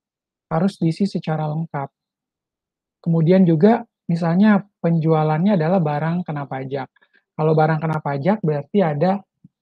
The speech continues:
harga jual yang tidak dicoret ya. Berarti yang penggantian, termin itu nanti harus dicoret.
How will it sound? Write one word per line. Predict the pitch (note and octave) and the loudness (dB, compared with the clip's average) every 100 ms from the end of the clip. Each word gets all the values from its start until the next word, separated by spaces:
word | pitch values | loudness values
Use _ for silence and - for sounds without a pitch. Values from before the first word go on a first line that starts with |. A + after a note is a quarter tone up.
| _ _ _ _ _ _ _ | _ _ _ _ _ _ _
harga | D#3+ D#3+ D#3 | -2 0 0
jual | C#3 D#3+ F#3 | 0 0 2
yang | F3 F3 | 2 0
tidak | E3 D3 C#3+ | -2 -2 -2
dicoret | C#3+ - D#3 D3+ D3 | -4 -8 -4 -4 -4
ya. | C#3+ C#3+ - _ _ _ _ | -8 -8 -12 _ _ _ _
Berarti | - D3 F#3+ | -6 2 4
yang | F3+ E3+ | 4 2
penggantian, | D3 C#3 D3 G3 F#3 E3 E3 | -2 -2 2 4 6 4 0
termin | E3+ E3+ E3 E3 D3+ | -2 -2 -2 -2 -2
itu | G3 | -2
nanti | E3+ E3+ E3 | -2 -2 -2
harus | E3 - | -2 -6
dicoret. | D#3+ D3 C3+ C3+ | -8 -8 -8 -12